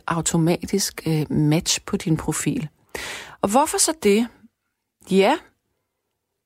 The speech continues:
så står der her, at i takt med, at Tinders popularitet er steget, er datingappen blevet et yndet mål for lyssky aktiviteter.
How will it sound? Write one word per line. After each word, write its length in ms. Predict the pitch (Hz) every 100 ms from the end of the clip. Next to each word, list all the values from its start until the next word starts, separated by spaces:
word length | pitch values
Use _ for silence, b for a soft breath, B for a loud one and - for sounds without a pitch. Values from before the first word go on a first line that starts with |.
| _ _ _ -
så 160 | -
står 200 | - -
der 80 | 285
her, 240 | 269 262 -
at 280 | 214 214 -
i 60 | 220
takt 460 | - - 247 -
med, 220 | 247 226 -
at 120 | 220
Tinders 520 | - - 208 220 233
popularitet 840 | - - 185 180 170 151 - 190 -
er 40 |
steget, 640 | - - - 160 165 240 320 B B B B -
er 60 | 143 -
datingappen 720 | 160 156 208 226 156 147 165
blevet 180 | 151 156
et 100 | 156 - -
yndet 320 | 220 233 285
mål 380 | 262 190 202 -
for 160 | - 170
lyssky 720 | 147 156 226 - - 220 -
aktiviteter. 960 | 185 - - 170 170 202 - 311 - 151